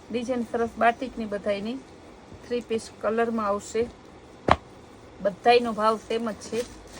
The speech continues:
<coughs> ત્રણસો રૂપિયા. એટલી આ ડ્રેસની તો હરોળ જામે છે ને કે જેવા આવે ને એવા ફટાફટ દેવાઈ જાય છે.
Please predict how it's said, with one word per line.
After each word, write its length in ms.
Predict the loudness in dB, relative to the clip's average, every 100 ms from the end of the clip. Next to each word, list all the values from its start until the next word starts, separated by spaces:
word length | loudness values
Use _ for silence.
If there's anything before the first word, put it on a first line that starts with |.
| -18 -20 -20 -14 4
<coughs> 760 | 4 4 -4 -8 -14 -14 -14 -6
ત્રણસો 420 | -2 -2 -2 -2
રૂપિયા. 400 | -2 -4 2 2 2
એટલી 440 | -6 -4 2 6
આ 120 | 6
ડ્રેસની 460 | 8 6 6 2 -2
તો 140 | 0
હરોળ 300 | 2 4 4
જામે 320 | 4 0 0 -2
છે 140 | -4
ને 100 | -4
કે 120 | -8
જેવા 380 | -6 0 4 6
આવે 180 | 6 2
ને 80 | 0
એવા 160 | -2
ફટાફટ 600 | -2 -4 -4 -4 -6 -6 -4
દેવાઈ 300 | -4 -4 -6
જાય 180 | -8 -10
છે. 160 | -12